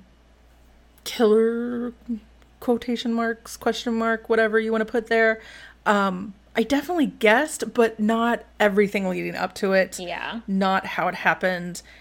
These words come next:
Speaker 1: And there's certainly parts, especially with Marta, that I definitely didn't pick up on or,
Speaker 2: Yeah.
Speaker 1: or didn't pick on, uh, pick up on how they would go. This is, I think,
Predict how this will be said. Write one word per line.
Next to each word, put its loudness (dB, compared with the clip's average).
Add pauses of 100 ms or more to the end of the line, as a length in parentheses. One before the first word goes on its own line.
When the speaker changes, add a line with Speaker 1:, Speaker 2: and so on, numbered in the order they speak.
(160)
Speaker 1:
And -4
there's -6
certainly 0
parts, -2 (100)
especially -6
with -8
Marta, 2
that 0
I -6
definitely -6 (200)
didn't -8
pick -8
up -10
on -12
or, -10
Speaker 2:
Yeah. -8
Speaker 1:
or 4
didn't 4
pick -4
on, -4
uh, -8
pick -2
up 0
on -8
how -10
they -6
would -12
go. -10 (580)
This -2
is, -2
I -2
think, -4